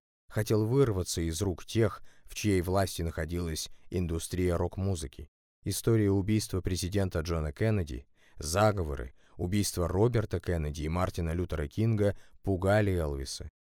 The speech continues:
Он искал внутренние мотивы этих преступлений века. Агрессивная воля обезоруживала, энергия его души иссякла. Он боялся за дочь,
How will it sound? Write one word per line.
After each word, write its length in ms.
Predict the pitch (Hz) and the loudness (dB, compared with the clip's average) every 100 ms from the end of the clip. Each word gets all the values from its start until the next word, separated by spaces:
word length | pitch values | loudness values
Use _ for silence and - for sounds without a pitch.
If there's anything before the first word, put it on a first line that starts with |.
| - | -4
Он 160 | 104 107 | 2 2
искал 320 | - 110 101 | 2 2 2
внутренние 500 | 107 107 104 101 101 | 2 2 2 2 2
мотивы 480 | 98 98 117 107 87 | 2 0 0 2 2
этих 240 | 85 85 | 0 -4
преступлений 640 | 87 85 87 90 85 82 | -4 -4 -4 -2 -2 -2
века. 400 | 78 78 73 - - _ _ _ - | -2 -4 -6 -10 -14 _ _ _ -4
Агрессивная 720 | 95 87 87 98 92 87 87 | -2 0 -2 0 0 0 0
воля 300 | 90 90 87 | 0 2 0
обезоруживала, 920 | 85 87 87 87 95 - 69 65 67 _ _ _ | 0 -2 0 0 -2 -4 -6 -6 -10 _ _ _
энергия 600 | - 98 113 110 92 85 | -2 2 4 4 2 0
его 220 | 82 78 73 | 0 -2 -4
души 520 | 73 - 110 117 113 - _ _ | -4 -6 -2 -2 -4 -10 _ _
иссякла. 720 | - 95 - 80 73 - 67 - _ _ _ - | -6 -4 -2 -2 -4 -6 -12 -14 _ _ _ 0
Он 140 | 110 | 4
боялся 420 | 104 110 110 - | 6 6 4 0
за 180 | 104 101 | -2 0
дочь, 400 | 110 113 - - | 2 0 0 -8